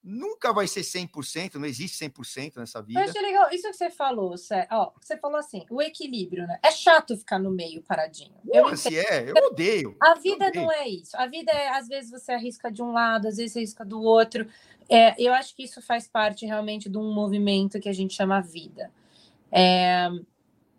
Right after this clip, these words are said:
Speaker 2: eu acho só que constantemente a gente precisa resgatar o que é que nos fez começar a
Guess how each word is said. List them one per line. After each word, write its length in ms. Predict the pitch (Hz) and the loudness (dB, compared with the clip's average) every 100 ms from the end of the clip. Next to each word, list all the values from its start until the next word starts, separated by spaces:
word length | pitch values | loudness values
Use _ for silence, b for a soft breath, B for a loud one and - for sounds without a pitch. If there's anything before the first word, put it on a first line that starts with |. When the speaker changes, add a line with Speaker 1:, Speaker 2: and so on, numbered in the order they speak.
| _ _ | _ _
Speaker 2:
eu 220 | 202 226 226 | -6 0 2
acho 640 | 226 220 214 - 190 190 _ _ _ | 2 2 0 -6 -16 -16 _ _ _
só 480 | - - 220 208 196 - | -20 -4 -2 -2 -4 -12
que 280 | - 202 - _ _ | -12 -12 -12 _ _
constantemente 1160 | - 254 302 - 247 220 208 185 202 220 202 - | 0 0 0 -8 -6 -6 -6 -4 -2 -2 -4 -4
a 120 | - | 0
gente 280 | 196 202 202 | 2 0 -4
precisa 960 | - 247 285 - - 220 202 202 247 - _ _ _ | -6 -6 -6 -10 0 0 2 2 2 2 _ _ _
resgatar 960 | - 262 311 294 294 294 233 185 180 202 _ _ _ _ _ | 2 6 6 6 2 4 2 2 2 -4 _ _ _ _ _
o 100 | 233 | -10
que 180 | 208 294 | 0 2
é 100 | 294 | 2
que 140 | 320 311 | 0 -8
nos 280 | 302 302 - | -8 -6 0
fez 260 | 320 370 | 2 2
começar 680 | - 269 247 - 208 180 - | 0 -2 -2 0 2 2 0
a 200 | 185 170 | -2 -2